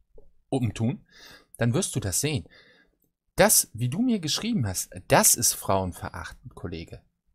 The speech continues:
Denn du hast einen richtigen Namen und meinen YouTube-Namen und du benutzt einen Frauennamen.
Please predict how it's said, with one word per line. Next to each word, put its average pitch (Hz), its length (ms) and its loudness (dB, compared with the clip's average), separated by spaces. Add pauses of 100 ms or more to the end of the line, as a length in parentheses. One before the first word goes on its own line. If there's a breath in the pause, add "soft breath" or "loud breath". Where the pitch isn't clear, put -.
(100)
Denn 117 100 2
du 107 160 0
hast 202 240 4
einen 110 300 0
richtigen 110 400 -4
Namen 117 320 0
und - 320 -2
meinen 151 180 -4
YouTube-Namen 139 720 -6 (220)
und 127 160 -2
du 135 40 -2
benutzt 135 440 -2
einen 160 300 -4
Frauennamen. 92 760 -4